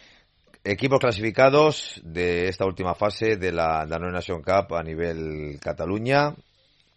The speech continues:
Mataró, Vilassar de Mar, Sirera y Vilassar de Dalt.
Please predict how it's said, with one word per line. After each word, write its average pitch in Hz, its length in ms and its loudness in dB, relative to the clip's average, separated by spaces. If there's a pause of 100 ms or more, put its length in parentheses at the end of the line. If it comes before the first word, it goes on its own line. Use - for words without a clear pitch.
(140)
Mataró, 107 760 4
Vilassar 85 520 -2
de 87 80 -2
Mar, 98 400 -2 (160)
Sirera 98 640 -2
y 95 360 -6
Vilassar 87 600 -2
de 87 160 -2
Dalt. 82 340 0